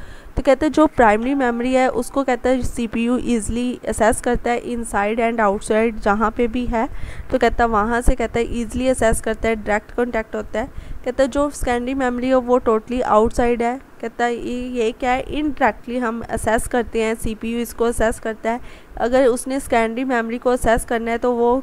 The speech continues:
कहता जो secondary memory का data है वो सारा पहले कहाँ पे store होगा, Primary memory में, then ही सीपीयू उसको असेस करता है। कॉस्ट कहता, primary memory की कॉस्ट कहता ज़्यादा होती है, ठीक है।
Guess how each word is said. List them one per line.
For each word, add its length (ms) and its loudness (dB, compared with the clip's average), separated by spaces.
कहता 360 0
जो 240 8
secondary 560 2
memory 340 -2
का 200 2
data 300 2
है 60 4
वो 160 4
सारा 300 4
पहले 280 0
कहाँ 280 0
पे 160 0
store 260 2
होगा, 220 4
Primary 420 2
memory 340 0
में, 160 0
then 360 2
ही 120 -2
सीपीयू 440 -4
उसको 280 4
असेस 520 4
करता 320 -4
है। 160 -8
कॉस्ट 340 8
कहता, 460 4
primary 360 6
memory 380 2
की 160 -6
कॉस्ट 320 6
कहता 280 2
ज़्यादा 340 4
होती 300 2
है, 240 2
ठीक 200 0
है। 320 -2